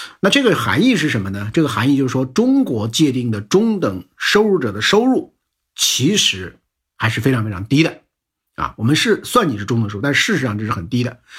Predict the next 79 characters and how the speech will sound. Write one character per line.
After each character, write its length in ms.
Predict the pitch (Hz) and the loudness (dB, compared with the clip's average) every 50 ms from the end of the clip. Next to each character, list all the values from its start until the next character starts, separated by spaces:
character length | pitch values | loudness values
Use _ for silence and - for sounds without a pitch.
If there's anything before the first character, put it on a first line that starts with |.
| - - - - - - | -16 -16 -16 -12 -2 2
如 120 | 156 202 | 4 4
果 80 | 240 214 | 4 4
你 80 | 156 | 2
要 220 | 170 - 190 180 170 | 2 2 2 2 2
跟 320 | - 208 208 202 - - - | 2 2 2 0 -2 -2 0
那 160 | 170 165 156 | 0 2 2
个 140 | 135 139 131 | 2 0 0
美 240 | 135 131 117 98 | 0 0 0 -2
国 180 | 92 113 127 156 | -2 -2 0 0
来 100 | 160 143 | 0 0
对 200 | 135 - 147 123 | 0 0 0 0
比， 160 | 110 101 98 | -2 -6 -8
比 100 | - - | -6 -2
如 60 | 117 | 0
说 80 | 131 131 | 0 0
美 160 | 123 113 98 | 0 -2 -2
国 120 | 104 120 120 | -4 -4 -4
皮 200 | 117 - - 151 | 0 2 2 2
尤 100 | 151 143 | 2 2
研 100 | 127 120 | 0 0
究 80 | 131 | 0
中 140 | 131 127 127 | 0 0 0
心 200 | 117 123 131 123 | 0 0 -2 0
啊， 120 | 110 92 | -2 -4
这 100 | - 120 | -4 -4
是 300 | 120 120 113 113 117 113 113 - | -2 -2 -2 -2 -2 -6 -6 -4
比 60 | - | -4
较 180 | 127 113 113 117 | -2 -2 -4 -4
重 240 | 117 - 160 147 143 | -2 0 2 2 2
要 180 | 131 117 110 | 0 -4 -6
的 120 | 107 104 104 | -6 -8 -8
一 100 | 117 120 | -10 -10
个 140 | - 123 | -10 -8
啊， 200 | - - 117 120 | -8 -6 -8 -8
权 240 | 110 - - 110 113 | -8 -6 -4 -2 -2
威 100 | 120 131 127 | 0 0 0
的 40 | |
研 220 | 127 113 117 117 120 | -2 -2 -2 -2 -2
究 60 | 123 | 0
中 120 | 127 131 | 0 -2
心， 200 | 131 127 135 139 - _ _ _ _ _ _ _ _ _ _ - | -2 -2 -4 -6 -6 _ _ _ _ _ _ _ _ _ _ -4
它 220 | - - 165 185 214 | 0 2 4 4 4
呢， 320 | 214 185 160 143 131 - - | 4 2 2 2 0 -2 0
按 80 | 151 | 0
照 120 | 151 143 127 | 0 0 2
它 160 | - 196 208 | 2 2 4
的 60 | 202 | 4
一 40 | 156 | 4
个 80 | 135 | 2
定 180 | 131 - 156 143 | 2 2 2 2
义 80 | 139 135 | 2 2
方 200 | 139 139 143 - | 0 0 0 0
法 140 | 117 - | -2 -2
呢， 140 | 92 95 95 | -4 -6 -6
就 120 | 110 123 131 | -4 -4 -2
二 160 | 151 156 143 | 0 2 2
零 100 | 139 147 | 2 2
一 80 | 170 | 2
六 140 | 185 196 170 | 2 2 0
年 180 | 139 110 98 98 | 0 0 -2 -4
美 220 | 104 101 95 90 | -4 -4 -4 -4
国 160 | 90 110 131 | -2 -2 0
中 120 | 165 190 185 | 2 2 2
产 140 | 160 135 120 | 2 0 0
阶 60 | 120 113 | -2 -2
级 100 | 104 104 | -2 -2
大 140 | 135 127 | -2 -2
概 120 | 117 120 113 | 0 -2 -2
的 80 | 101 | -2
收 180 | 104 - 131 123 | -2 -2 0 0
入 160 | 123 123 120 | 0 0 0
呢， 220 | 113 110 101 101 - - - - - _ _ | 0 -2 -4 -6 -12 -16 -20 -20 -20 _ _
啊， 80 | - - | -10 -6
三 160 | - - 175 | -2 0 2
点 140 | 170 165 165 | 2 2 2
九 100 | 139 - | 0 -2
万 160 | - 139 127 | -2 -2 -2
美 140 | 117 107 90 | -2 -2 -4
元 480 | 87 90 87 85 90 113 131 139 - | -6 -6 -6 -4 -2 -2 -2 -2 -4